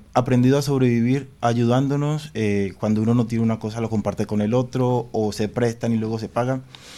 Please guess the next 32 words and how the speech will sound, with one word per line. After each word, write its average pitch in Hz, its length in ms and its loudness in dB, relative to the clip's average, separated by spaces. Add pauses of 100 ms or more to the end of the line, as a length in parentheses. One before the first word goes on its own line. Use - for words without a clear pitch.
(240)
Y - 80 -4
ha 131 60 4
sido 151 180 0
como 143 140 2
más 127 420 2
de 147 140 2
comunidad. 117 600 2 (220)
Ha 107 60 -8
sido 127 220 -2
algo 127 440 0
interesante 127 520 -2
porque 117 440 -6
dentro 120 380 -2
de 117 80 0
todas 131 240 0
las 139 120 0
dificultades, 123 760 -2
cuando 107 580 -4
estamos 123 460 -2
unidos, 135 420 2 (460)
siempre 120 420 -2
como 117 240 -4
que 117 120 -4
vemos 117 260 0
una 123 180 0
luz 113 440 -4
y 101 680 -2
la 107 160 -4
esperanza 113 580 -2
nos 104 140 -4
lleva 101 420 -4
a, 101 240 -8